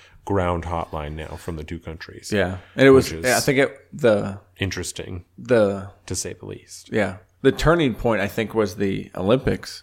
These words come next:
Speaker 2: if I go back.
Speaker 1: Yes.
Speaker 2: 'Cause that's when they wanted to get involved, and that's when they set up the hotline.
Speaker 1: Yeah.
Speaker 2: But now,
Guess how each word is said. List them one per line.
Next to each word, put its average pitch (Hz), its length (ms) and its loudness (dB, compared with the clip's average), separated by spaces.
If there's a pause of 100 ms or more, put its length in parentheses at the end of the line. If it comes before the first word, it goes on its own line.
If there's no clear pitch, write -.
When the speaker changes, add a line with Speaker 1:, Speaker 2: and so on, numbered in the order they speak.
(160)
Speaker 2:
if - 100 -16
I 107 60 2
go 104 160 4
back. 107 540 0
Speaker 1:
Yes. 104 320 -2
Speaker 2:
'Cause 113 100 -2
that's 113 180 4
when 117 120 2
they 107 100 4
wanted 104 280 2
to 104 60 -4
get 107 160 0
involved, 104 480 6
and 98 140 -2
that's 101 340 0
when 104 160 -2
they 95 120 -4
set 98 200 -2
up 92 180 -4
the 95 80 -8
hotline. 95 460 -4 (120)
Speaker 1:
Yeah. 87 340 -4 (100)
Speaker 2:
But 107 140 2
now, 107 400 0